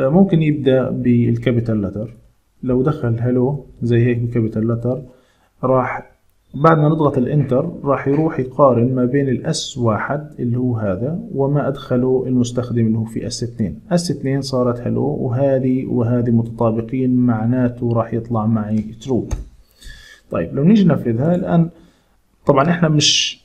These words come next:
يعني مش حاطين للمستخدم، يعني ممكن المستخدم يشوف كلمة هالو مكتوبة بالضبط زي هيك ويروح يكتبها هالو. ماشي، أنت طلبت مني أكتب هالو، هاي هالو. طيب، طب طلعت false مع إنها نفس الهالو،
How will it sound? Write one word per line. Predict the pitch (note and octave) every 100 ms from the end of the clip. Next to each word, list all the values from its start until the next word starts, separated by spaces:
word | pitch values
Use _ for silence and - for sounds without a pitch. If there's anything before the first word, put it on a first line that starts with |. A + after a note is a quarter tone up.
| -
يعني | B2+
مش | C3 -
حاطين | B2+ - A3 F3+
للمستخدم، | C#3+ C3 - D#3+ - C3 C#3 D3+ - D#3
يعني | B2+
ممكن | F3 F#3+
المستخدم | D3+ C#3 F#3 C#3+
يشوف | C3 D3+ -
كلمة | D3+ C3+ -
هالو | B2+ C#3
مكتوبة | C3 A#2+ C#3+ B2+ B2
بالضبط | A2+ C#3 B2 B2+ A2+
زي | - A2 G2+
هيك | A2 A#2+
ويروح | D3+ -
يكتبها | C3+ D3 A#2+ B2+ B2+ - - _ _ _ _ _
هالو. | B2 A#2 A2 A2+
ماشي، | - A#2+ A#2+
أنت | A#2
طلبت | A#2+ B2+ B2
مني | C3 C3
أكتب | A#2+ A#2+
هالو، | A#2 B2+
هاي | C#3 D#3
هالو. | A2+ A2+ A2 A2 - - -
طيب، | F2+ - - - - _ -
طب | C3+
طلعت | G3 D#3 -
false | - - - -
مع | - D#3
إنها | C3 C3+ C#3+ F3+
نفس | C3+ B2 -
الهالو، | A2 A2 A2+ C#3+